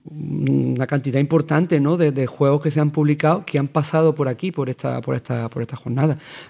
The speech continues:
Entonces, muy posiblemente, pues, uno del, de estos prototipos que yo he traído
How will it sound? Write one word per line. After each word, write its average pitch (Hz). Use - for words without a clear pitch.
Entonces, 135
muy 143
posiblemente, 156
pues, 156
uno 143
del, 139
de 143
estos 147
prototipos 143
que 147
yo 143
he 143
traído 135